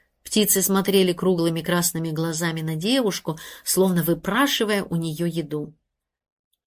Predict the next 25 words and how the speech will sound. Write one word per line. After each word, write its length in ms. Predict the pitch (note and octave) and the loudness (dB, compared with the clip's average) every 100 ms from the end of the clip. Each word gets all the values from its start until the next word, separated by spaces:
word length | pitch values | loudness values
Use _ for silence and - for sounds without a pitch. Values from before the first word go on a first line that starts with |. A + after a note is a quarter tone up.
| _ - | _ -6
Анканау 500 | F3+ A3+ B3+ C#4+ B3 | -4 2 4 4 4
встала, 540 | - - C4+ D#4 A3+ | 0 4 6 6 4
подобрала 480 | F3 E3 E3 F3 F3 | 2 0 2 2 0
кусочек 500 | F3 - E3+ F3 E3 | -2 -4 -2 -4 -4
жира 380 | E3 G#3+ A#3 D#3 | -4 -2 0 0
и 80 | |
кинула 440 | D3 F#3 F#3 E3+ D#3+ | -2 -2 0 -2 -4
в 80 | D#3 | -4
воду. 380 | D#3 D3 D3+ - - - | -4 -4 -6 -10 -16 -10
Стая 320 | - F#3+ G3 | -2 2 4
чаек 340 | F#3+ A3 F#3+ F3 | 4 4 4 2
набросилась 640 | E3+ F3 F3 - E3 D#3+ | 0 2 2 2 0 -2
на 60 | E3 | -2
него, 340 | E3+ F3+ B3+ | 0 4 4
крича 460 | B3 E3+ E3+ C4 C#4 | 6 0 4 6 6
и 100 | F#3+ | 4
накидываясь 640 | E3 D3+ F3+ E3+ D#3+ D#3 | 0 0 2 2 2 0
друг 220 | D3+ E3 E3 | -2 -2 -2
на 140 | E3 | -2
друга. 460 | D#3 D#3 D3 - - _ _ _ _ _ _ - | -2 -4 -6 -10 -14 _ _ _ _ _ _ -8
Звук 300 | D#3+ F#3 F#3+ | 0 2 4
моторов 540 | F#3+ F#3+ A3 G#3 D#3+ | 2 2 4 4 2
становился 680 | - E3 E3 E3 F3 E3+ D#3+ | 0 -2 0 2 2 4 0
всё 240 | - - | 0 0
явственнее. 840 | E3 G3+ A3+ - G#3 G3+ G3+ G3 | 2 2 2 0 0 2 2 2